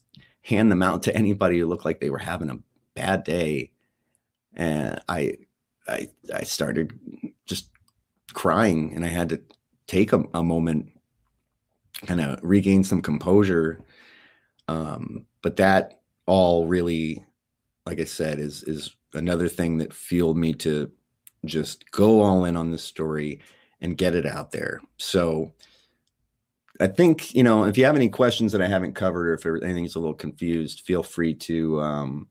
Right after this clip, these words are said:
uh, chime in now. I'll take, uh, any listener, uh, comments or questions. But I wanna now just, uh,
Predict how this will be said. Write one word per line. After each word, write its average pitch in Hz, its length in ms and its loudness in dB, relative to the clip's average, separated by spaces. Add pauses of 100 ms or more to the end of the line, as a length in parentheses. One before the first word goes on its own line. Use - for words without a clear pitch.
(300)
uh, 69 300 -6 (480)
chime 95 300 4
in 90 100 2
now. 85 240 0
I'll 80 140 -2
take, 80 260 -4
uh, 73 300 -2
any 85 120 -2
listener, 82 680 -2 (200)
uh, 67 300 -6
comments 82 480 -2
or - 60 -8
questions. 82 720 -4 (960)
But 87 260 4
I 90 60 4
wanna 95 500 6 (1600)
now 110 320 6
just, 101 260 -2
uh, 95 320 2